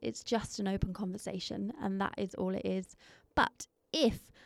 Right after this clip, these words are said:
I can inspire, educate, and empower just one person after listening to each episode, then it is worth it. And I'm so excited by life. I absolutely make the most of every single day, and I really want to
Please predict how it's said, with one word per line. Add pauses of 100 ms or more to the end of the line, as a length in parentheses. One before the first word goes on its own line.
(160)
I
can
inspire,
educate,
and
empower
just
one
person (360)
after
listening
to (200)
each
episode, (240)
then (380)
it
is
worth
it. (380)
And
I'm
so
excited
by
life.
I (120)
absolutely (320)
make
the
most
of
every
single
day,
and
I
really
want
to